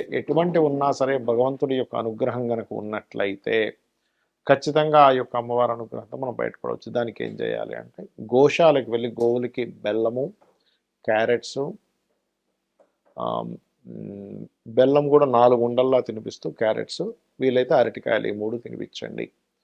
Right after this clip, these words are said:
మరియు అదేవిధంగా చండీ పారాయణం కానీ చండీ హోమం కానీ ఎక్కడైనా జరుగుతుంటే వెళ్ళి చేసుకోండి, సరిపోతుంది. మరి ఈ గ్రహాలు, ఏ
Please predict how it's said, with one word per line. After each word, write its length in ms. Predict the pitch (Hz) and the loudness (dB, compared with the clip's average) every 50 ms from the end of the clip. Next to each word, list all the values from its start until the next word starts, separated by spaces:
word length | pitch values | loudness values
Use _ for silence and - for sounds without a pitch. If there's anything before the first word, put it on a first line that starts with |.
| _ _ _ _ _ _ _ _ - 123 123 | _ _ _ _ _ _ _ _ -6 0 4
మరియు 240 | 127 135 143 156 156 143 131 | 4 6 6 6 4 4 4
అదేవిధంగా 600 | 120 127 135 131 131 127 120 113 110 117 139 151 135 - - - _ _ _ _ _ _ _ _ _ _ _ _ _ _ _ _ _ _ _ _ _ _ _ _ _ _ _ _ _ _ - | 2 4 2 2 2 0 -2 -4 -2 0 2 2 2 0 -2 -8 _ _ _ _ _ _ _ _ _ _ _ _ _ _ _ _ _ _ _ _ _ _ _ _ _ _ _ _ _ _ 0
చండీ 320 | 135 131 131 139 143 160 165 160 160 143 | 0 2 2 4 4 4 4 6 8 10
పారాయణం 520 | 131 127 127 131 131 127 127 127 127 127 123 123 120 | 10 10 12 10 8 6 4 0 -2 -2 -2 -2 -2
కానీ 200 | 117 113 120 123 117 - - | -2 -2 -2 -6 -6 -6 -6
చండీ 220 | 117 110 117 123 - - | -6 -4 -4 -4 -4 -4
హోమం 240 | 107 107 107 113 110 | -6 -8 -6 -6 -6
కానీ 120 | 110 107 104 | -6 -6 -6
ఎక్కడైనా 280 | 104 101 101 98 98 98 104 | -8 -8 -10 -10 -8 -10 -8
జరుగుతుంటే 360 | 107 107 107 - - - - - | -8 -8 -10 -10 -10 -10 -8 -8
వెళ్ళి 140 | 110 110 - - - | -8 -10 -12 -12 -12
చేసుకోండి, 520 | 113 - - - _ - - 53 55 57 57 - - - - | -12 -12 -12 -14 _ -14 -14 -12 -12 -12 -14 -14 -14 -12 -12
సరిపోతుంది. 580 | 57 55 - - 58 55 _ 57 55 57 55 - _ _ _ _ _ _ _ _ _ _ _ _ _ _ _ _ _ _ - 135 | -12 -10 -10 -10 -12 -12 _ -14 -16 -14 -14 -16 _ _ _ _ _ _ _ _ _ _ _ _ _ _ _ _ _ _ 2 6
మరి 180 | 143 147 151 147 139 131 131 - - _ _ _ _ _ _ _ _ - 202 214 165 - - - - _ _ _ _ _ _ _ _ _ _ _ _ _ _ _ _ _ _ _ _ _ _ _ _ _ - 143 147 | 8 8 8 8 6 2 0 -2 -6 _ _ _ _ _ _ _ _ -8 -6 -2 -2 -2 -4 -6 -12 _ _ _ _ _ _ _ _ _ _ _ _ _ _ _ _ _ _ _ _ _ _ _ _ _ 0 4 6
ఈ 20 | 147 147 147 151 - - _ _ - 127 117 113 | 6 6 6 4 2 -6 _ _ -14 -12 -6 0
గ్రహాలు, 540 | 131 131 131 120 117 139 165 170 165 156 143 131 131 | 4 4 4 6 10 10 12 12 12 10 8 6 6
ఏ 20 | 131 | 6